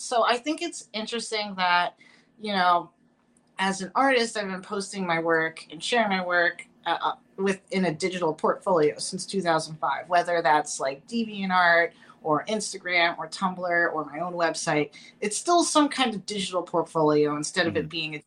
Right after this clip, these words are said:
Speaker 1: digital catalog that I give to somebody or a, a, a handful of slides that I give to a, a, a gallery, uh, which is the old way that people used to, to <laughs> pitch their stuff, right?
Speaker 2: Sure.
Speaker 1: <laughs>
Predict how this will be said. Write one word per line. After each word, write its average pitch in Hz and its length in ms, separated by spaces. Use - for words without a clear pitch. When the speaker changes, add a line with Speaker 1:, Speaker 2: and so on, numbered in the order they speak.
Speaker 1:
digital 160 520
catalog 143 760
that 143 140
I 139 240
give 165 200
to 160 80
somebody 151 440
or 143 300
a, 170 60
a, 156 260
a 170 60
handful 190 400
of 151 80
slides 160 580
that 151 100
I 147 60
give 147 240
to 147 400
a, 135 160
a, 156 40
a - 40
gallery, 151 600
uh, 156 240
which 165 240
is 156 140
the - 140
old 254 240
way 165 160
that - 160
people 151 340
used - 360
to, 175 140
to - 140
<laughs> - 20
pitch - 420
their 254 180
stuff, - 800
right? 208 240
Speaker 2:
Sure. 110 440
Speaker 1:
<laughs> - 40